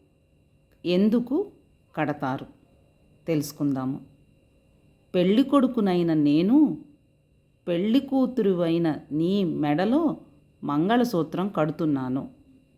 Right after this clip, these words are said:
ఈ క్షణం నుంచి నీ నా జీవనం ప్రారంభమవుతుంది.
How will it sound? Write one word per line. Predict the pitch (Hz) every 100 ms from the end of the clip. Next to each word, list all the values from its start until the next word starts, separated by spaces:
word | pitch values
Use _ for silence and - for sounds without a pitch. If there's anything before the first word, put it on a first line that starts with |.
| _ _ _ _
ఈ | 180 202
క్షణం | 196 - 160 202 240
నుంచి | 214 190 - 311 214 - - _ _ _ _ _ 175
నీ | 175 208 240 220
నా | 185 175 185 208 - - _ -
జీవనం | 135 160 190 220 254 330 185 - _ _ _
ప్రారంభమవుతుంది. | 156 147 196 226 185 214 160 156 147 131 131